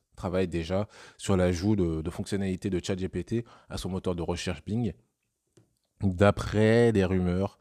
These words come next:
euh, on devrait voir ces, euh, nouveautés, euh, sur Bing en tout cas d'ici mars. Donc forcément, on s'attendait à ce que Google réagisse à ça. Mais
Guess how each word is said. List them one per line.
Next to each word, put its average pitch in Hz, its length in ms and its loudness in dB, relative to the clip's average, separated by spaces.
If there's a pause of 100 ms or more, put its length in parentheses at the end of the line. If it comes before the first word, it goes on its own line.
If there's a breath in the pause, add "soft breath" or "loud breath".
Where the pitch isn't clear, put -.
(380 loud breath)
euh, 80 220 -4
on 90 100 -4
devrait 92 260 -2
voir 98 340 0
ces, 90 260 -4
euh, 85 140 -2
nouveautés, 101 560 0
euh, 82 240 0
sur 92 180 -6
Bing 117 240 -2
en 90 80 -2
tout 90 140 -4
cas 104 200 -4 (420 loud breath)
d'ici 85 280 -6
mars. 90 260 -4
Donc 85 160 -10
forcément, 90 360 -4
on 92 60 -2
s'attendait 80 440 -4
à 80 40 -2
ce - 60 -6
que - 100 -6
Google 78 300 -2
réagisse 76 420 -8
à 78 60 -12
ça. - 160 -16 (800 loud breath)
Mais 156 260 2